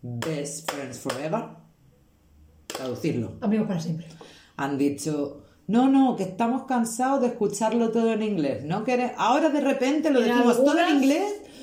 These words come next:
Speaker 1: pero ahora queremos traducir esto".
Speaker 2: En castellano.
Speaker 1: A P S.
Speaker 2: Tengo que decir que yo, yo lo de Be-, Best Friends Forever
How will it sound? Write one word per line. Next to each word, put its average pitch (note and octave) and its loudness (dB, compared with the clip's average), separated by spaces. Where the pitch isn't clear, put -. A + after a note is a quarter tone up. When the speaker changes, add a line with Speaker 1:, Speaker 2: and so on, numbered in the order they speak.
Speaker 1:
pero D#4 4
ahora F#4 2
queremos E4+ 2
traducir C#4+ 4
esto". D#3 0
Speaker 2:
En C#3 -4
castellano. F3+ -4
Speaker 1:
A D#4 0
P B3+ 0
S. C3 -6
Speaker 2:
Tengo C#4 6
que D4+ -2
decir B3+ 2
que A3 0
yo, G3+ 0
yo G#3 0
lo A#3+ 4
de G#3+ 0
Be-, F#3+ -4
Best A#3 0
Friends G3+ -2
Forever A3+ 0